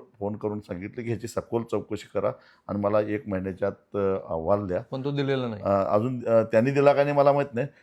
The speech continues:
Speaker 1: पण त्यांच्याकडून मला कळलं नाही. मला त्यांनी सांगितलं की, "मला एक महिना द्या, मी याची सखोल चौकशी करतो."
Speaker 2: राईट.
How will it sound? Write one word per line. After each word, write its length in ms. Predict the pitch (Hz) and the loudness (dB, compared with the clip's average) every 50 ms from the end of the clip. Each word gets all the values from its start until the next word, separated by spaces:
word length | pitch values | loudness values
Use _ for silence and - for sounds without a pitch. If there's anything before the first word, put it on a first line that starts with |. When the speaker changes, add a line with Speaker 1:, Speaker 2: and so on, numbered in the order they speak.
| _ _ | _ _
Speaker 1:
पण 100 | - 127 | -6 -4
त्यांच्याकडून 480 | 123 - 131 123 120 156 151 139 151 156 | 2 2 2 2 4 4 4 4 4 4
मला 220 | 156 143 135 135 | 4 4 6 6
कळलं 240 | 127 123 127 120 113 | 6 6 4 4 4
नाही. 120 | 123 131 127 | 4 2 4
मला 180 | 120 117 127 | 4 4 4
त्यांनी 200 | 123 131 131 131 | 4 2 0 0
सांगितलं 280 | 123 127 117 123 120 131 | 0 -2 -2 -2 -4 -4
की, 60 | 127 | -2
"मला 220 | 123 120 117 120 | 2 2 4 4
एक 200 | 120 120 120 - | 4 2 0 0
महिना 240 | 117 101 98 98 107 | -2 -4 -2 0 0
द्या, 160 | 104 113 117 | 0 -2 -2
मी 120 | 113 113 113 | -2 -2 -2
याची 240 | 107 104 - 123 120 | -4 -4 -4 -6 -10
सखोल 380 | - - 107 - - 117 113 117 117 _ _ _ _ _ _ - | -10 -10 -18 -12 -6 -6 -6 -6 -8 _ _ _ _ _ _ -4
चौकशी 340 | 113 107 92 - 104 - - | -2 -2 -2 -2 -6 -6 -4
करतो." 400 | 95 90 78 76 - 123 120 _ _ _ - | -6 -6 -6 -6 -12 -16 -16 _ _ _ -12
Speaker 2:
राईट. 240 | 120 113 110 107 | -10 -10 -10 -10